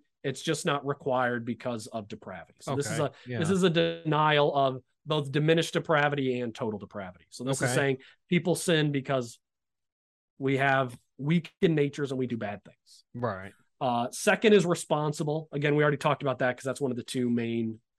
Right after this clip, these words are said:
Speaker 1: main pillars. You're
Speaker 2: Right.
Speaker 1: responsible for your own sin. You're, and the bigger one is not you're responsible for your own sin, but you're responsible for your own unbelief.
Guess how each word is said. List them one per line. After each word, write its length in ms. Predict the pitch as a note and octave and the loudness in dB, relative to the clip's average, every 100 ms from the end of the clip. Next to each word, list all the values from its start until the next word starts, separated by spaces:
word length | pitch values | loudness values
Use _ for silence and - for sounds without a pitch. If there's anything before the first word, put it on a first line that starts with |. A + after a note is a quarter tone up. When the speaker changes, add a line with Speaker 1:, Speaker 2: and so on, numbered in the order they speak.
| _ - | _ -4
Speaker 1:
main 280 | C#3+ C#3 C#3 | 2 2 2
pillars. 380 | D3 A#2 A#2+ C#3+ | -2 -2 0 0
You're 140 | B2+ | 2
Speaker 2:
Right. 60 | C3+ | 0
Speaker 1:
responsible 600 | - - D3+ D3+ D3+ D3 | -4 -4 -4 -2 -4 -2
for 120 | D#3 | 2
your 180 | C#3+ C#3+ | 2 4
own 160 | C#3 | 0
sin. 440 | B2+ C3+ B2+ C3 B2+ - - | -2 -2 0 -2 -4 -16 -8
You're, 420 | C#3+ D3+ D#3 D3+ - | 0 2 4 2 2
and 180 | F3 F3 | 4 6
the 40 | |
bigger 280 | D#3 G#3+ A3+ | 6 6 6
one 160 | A#3 G3 | 4 4
is 80 | |
not 160 | F3+ G3 | 2 0
you're 100 | D#3+ | -2
responsible 440 | D3 E3+ E3 E3 | -2 0 0 -2
for 140 | D#3+ D3 | -2 0
your 80 | C#3 | 0
own 100 | C3 | 0
sin, 280 | F3 D3+ C3 - - | 0 -2 -2 -10 0
but 80 | E3+ | 2
you're 200 | D#3+ E3 | 4 4
responsible 520 | D#3 - E3 D#3+ D3+ | 2 4 2 4 -2
for 140 | C#3+ C#3 | 0 0
your 100 | C3+ | 2
own 100 | C3 | 0
unbelief. 460 | B2 A2 G2 - | -4 -6 -10 -14